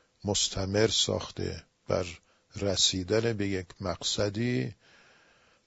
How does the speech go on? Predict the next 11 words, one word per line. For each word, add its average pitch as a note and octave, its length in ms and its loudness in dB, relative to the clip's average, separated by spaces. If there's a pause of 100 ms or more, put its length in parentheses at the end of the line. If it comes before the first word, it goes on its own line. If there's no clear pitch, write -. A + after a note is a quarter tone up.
(100)
به A2 80 0
همون B2+ 280 2
اندازه F#2+ 480 0
هم G#2 360 -2 (220)
نتیجه F#2+ 500 -6
گرفته. D#2+ 580 -10 (4000)
و G#2 120 2
چون B2+ 280 4
این B2 140 4
ایام A2 460 6
در G#2 340 8